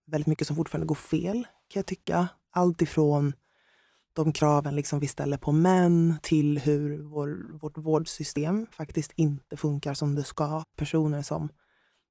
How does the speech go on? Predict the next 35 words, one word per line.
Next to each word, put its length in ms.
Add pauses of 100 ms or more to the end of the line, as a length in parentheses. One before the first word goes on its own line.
(120)
ber 260
om 120
hjälp 360
eller 120
bör 260
få 140
hjälp 200
inte 180
får 360
det. 280 (840)
Men 220
sen, 420 (300)
just 180
när 80
det 60
handlar 320
om 100
det 60
här 180
att 120
du 180
inte 160
kan... 600
Du 420
all-, 220
jag 180
kommer 160
aldrig 160
få 80
ett 60
svar, 320
vi 80
kommer 180
aldrig 160
få 280